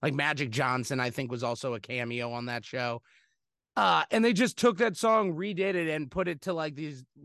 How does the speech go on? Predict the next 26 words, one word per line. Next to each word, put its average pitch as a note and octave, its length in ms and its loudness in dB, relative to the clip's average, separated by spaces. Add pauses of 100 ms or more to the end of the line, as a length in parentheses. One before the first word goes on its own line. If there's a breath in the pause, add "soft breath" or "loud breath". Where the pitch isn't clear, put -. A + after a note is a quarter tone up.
(160)
put G#3 160 6
it F#3 120 2
for F#3+ 320 4
these E3 220 0
new E3 200 2
animated D#3 520 -2
characters C#3 480 -6
as, B2 120 -8
like, B2+ 220 -2
their B2+ 260 0 (440 soft breath)
plumber F3 320 -2
commercial. B2 420 -6
And C3 80 -4
I C3 80 -6
thought C#3+ 180 -4
it D3 60 -4
was D3 160 -8
an E3 160 -4
ingenious D#3+ 760 -6
bit D3 180 -6
of B2+ 80 -6
marketing A#2 540 -8
because B2 380 -2 (520 soft breath)
any G#3+ 320 4
of F3+ 100 2
the D#3+ 320 4